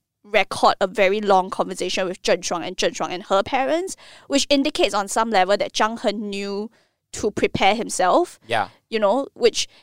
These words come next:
Speaker 1: it might just be that, you know, he knows that Zheng Shuang is not a good person and that she will try and bring him down, and that's why he wanted to collect evidence. Or it might show that there was also part on him. There was a part of him that was like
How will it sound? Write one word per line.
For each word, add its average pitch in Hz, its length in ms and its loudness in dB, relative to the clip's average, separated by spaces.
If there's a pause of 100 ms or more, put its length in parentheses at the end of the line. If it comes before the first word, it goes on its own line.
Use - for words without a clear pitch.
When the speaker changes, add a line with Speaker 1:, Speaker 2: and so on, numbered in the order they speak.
(140)
Speaker 1:
it 359 100 0
might 349 220 4
just 466 220 2
be 311 180 2
that, 226 200 4
you 214 120 -4
know, 208 220 0
he 254 220 -4
knows 233 300 4
that - 160 0
Zheng 208 160 0
Shuang 175 300 -4
is - 180 -10
not 196 200 2
a 190 80 -2
good 185 200 -6
person 254 520 0
and 180 320 -4
that 180 240 -2
she - 240 -4
will 175 160 0
try 190 240 0
and 170 300 -2 (520)
bring 220 180 0
him 233 160 0
down, 196 340 2
and 196 140 -2
that's 190 180 -2
why 208 80 0
he 214 100 -8
wanted 175 260 -6
to - 80 -10
collect - 300 -4
evidence. 202 500 -2
Or 277 140 6
it 311 140 4
might 330 260 0
show 294 300 4
that 226 260 2
there 208 120 4
was 220 160 2
also 247 280 0
part - 320 -2
on - 140 -6
him. 294 340 -4
There 196 140 0
was - 80 -4
a 208 60 -4
part - 200 -2
of 190 120 -6
him 208 280 -2 (540)
that 190 160 4
was 180 180 0
like 156 280 -4